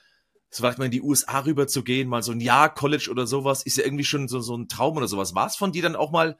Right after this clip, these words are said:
jetzt gar nicht der N-F-L-Traum, aber vielleicht der Traum, drüben zu studieren, weil das ist ja schon, da muss man den Amis dann ein Kompliment machen, es ist sportlich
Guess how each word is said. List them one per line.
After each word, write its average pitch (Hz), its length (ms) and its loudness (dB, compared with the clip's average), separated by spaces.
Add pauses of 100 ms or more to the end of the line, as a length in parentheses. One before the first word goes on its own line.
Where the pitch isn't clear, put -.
(120)
jetzt 123 120 -6
gar 151 100 4
nicht 151 100 0
der - 80 4
N-F-L-Traum, 139 640 2
aber 120 160 -4
vielleicht 143 240 0
der 127 100 2
Traum, 185 460 0 (500)
drüben 180 300 0
zu 160 140 -4
studieren, 170 540 -2
weil 143 140 6
das 135 160 -2
ist 170 100 -2
ja 139 100 4
schon, 196 460 0 (380)
da 113 100 -8
muss 156 140 -6
man 147 120 2
den - 60 0
Amis 165 220 0
dann 151 140 0
ein 135 40 -8
Kompliment 135 500 -2
machen, 170 420 -2 (280)
es - 200 -4
ist 151 180 -2
sportlich 190 720 2